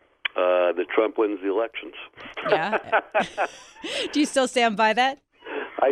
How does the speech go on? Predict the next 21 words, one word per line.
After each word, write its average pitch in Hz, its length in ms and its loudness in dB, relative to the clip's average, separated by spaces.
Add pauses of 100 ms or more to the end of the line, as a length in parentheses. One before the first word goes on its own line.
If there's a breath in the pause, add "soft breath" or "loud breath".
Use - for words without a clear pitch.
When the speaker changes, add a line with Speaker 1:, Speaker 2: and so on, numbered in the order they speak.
Speaker 1:
still 170 220 4
stand 185 260 0
by 180 240 0
it. 139 60 0
I 147 120 -2
think, 151 280 -4 (100)
uh, 135 680 2
I 120 140 -4
think 143 200 -4
people 143 340 2
in 131 60 4
America 135 500 0
are 120 120 4
voting 120 360 -2
against 110 640 -4
and 104 160 2
not 104 220 4 (120)
for, 123 440 2 (500 loud breath)
and 101 180 4
I 104 140 2
think, 110 340 -2